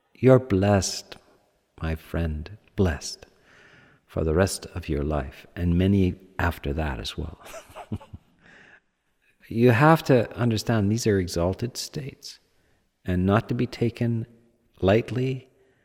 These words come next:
It can be very badly misunderstood. It's a beautiful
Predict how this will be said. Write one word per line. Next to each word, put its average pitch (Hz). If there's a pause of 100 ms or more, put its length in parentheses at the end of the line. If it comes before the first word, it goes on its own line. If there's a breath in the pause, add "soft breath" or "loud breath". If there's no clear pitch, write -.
(720)
It 69
can 95
be 85
very 120
badly 104
misunderstood. 98 (1600)
It's - (300)
a - (640)
beautiful 113